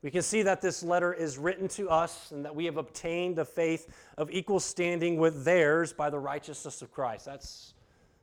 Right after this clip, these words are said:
that's amazing. And the reason for this letter, written for you, is for your grace and peace, so that it was found only in the blessing of the knowledge of God.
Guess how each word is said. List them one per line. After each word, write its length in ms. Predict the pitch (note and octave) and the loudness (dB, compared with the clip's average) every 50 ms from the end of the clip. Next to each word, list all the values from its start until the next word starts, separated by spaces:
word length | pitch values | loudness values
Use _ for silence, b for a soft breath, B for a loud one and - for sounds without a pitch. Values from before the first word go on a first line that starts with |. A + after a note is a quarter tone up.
| b b b b b _ | b b b b b _
that's 200 | - - - - - | -16 -16 -14 -12 -10
amazing. 460 | C#3 C3+ B2+ B2+ B2+ B2 G#2+ - - - _ _ _ _ _ _ _ _ _ _ _ _ _ _ _ _ _ _ _ _ _ _ _ _ _ _ _ _ _ _ _ _ _ _ _ _ _ _ - | -8 -6 -6 -4 -6 -6 -8 -10 -16 -20 _ _ _ _ _ _ _ _ _ _ _ _ _ _ _ _ _ _ _ _ _ _ _ _ _ _ _ _ _ _ _ _ _ _ _ _ _ _ -6
And 100 | C3+ D3 | -4 0
the 60 | D3+ | 2
reason 440 | D3+ F#3 G3+ G3 - F#3+ F#3 E3 D3+ | 4 4 4 2 2 0 -2 -2 -4
for 120 | - E3 | -4 -4
this 260 | C#3+ C#3+ C3+ - - | -4 -4 -4 -4 -4
letter, 340 | C3 B2 A#2+ A#2+ D3+ F3 E3 - _ _ _ _ _ _ _ _ _ _ _ _ _ _ _ _ _ _ _ | -4 -2 -2 -2 -2 -4 -8 -12 _ _ _ _ _ _ _ _ _ _ _ _ _ _ _ _ _ _ _
written 260 | - A2+ B2+ D3 D3 D3 | -14 -14 -12 -10 -12 -12
for 160 | - - C#3+ | -10 -10 -8
you, 380 | C3 C3+ C3 C3+ C#3+ E3+ F#3 - _ _ _ _ _ _ _ _ _ _ _ _ _ _ _ _ - - - _ _ _ _ _ - | -4 -2 -2 0 -2 -2 -4 -10 _ _ _ _ _ _ _ _ _ _ _ _ _ _ _ _ -20 -20 -20 _ _ _ _ _ -18
is 120 | B2+ - | -16 -16
for 180 | - - D3+ D3 | -10 -6 -4 -4
your 140 | C#3 C#3 C#3 | -4 -4 -6
grace 360 | A#2+ C3 C#3+ C#3+ C#3+ - - | -6 -6 -6 -6 -6 -8 -10
and 120 | D3 C#3 | -12 -14
peace, 300 | - - E3+ D#3+ A#2 - | -10 -8 -8 -8 -8 -10
so 200 | - - - B2 | -14 -16 -16 -12
that 160 | G#2+ B2 B2 B2 | -10 -8 -8 -8
it 80 | A#2+ | -10
was 180 | A2 - - - - | -12 -16 -20 -16 -12
found 340 | D3 C#3 C#3 C#3 C#3 C3 C3+ | -8 -6 -6 -6 -6 -6 -6
only 460 | C#3+ D3 D3 C3+ B2 B2 B2 C3 C3 | -6 -6 -4 -4 -4 -6 -6 -6 -8
in 260 | A#2+ A#2 A#2 A2+ A#2 - b b b b b b b _ | -6 -6 -6 -6 -8 -12 b b b b b b b _
the 60 | - A#2 | -12 -8
blessing 640 | A2 B2+ C#3+ D3+ D3 - - B2 A2 G#2+ G#2+ A2 A2 _ _ _ _ _ _ _ | -6 -4 -4 -4 -4 -6 -10 -12 -12 -12 -14 -14 -18 _ _ _ _ _ _ _
of 80 | A#2 G#2+ | -18 -14
the 80 | A#2 A#2 | -12 -12
knowledge 380 | A2 G#2+ A2 A2 A2+ G#2 - | -12 -12 -12 -12 -14 -14 -16
of 120 | A#2 - - | -18 -18 -16
God. 320 | D3 C3+ B2 A2+ G#2+ | -16 -14 -14 -16 -18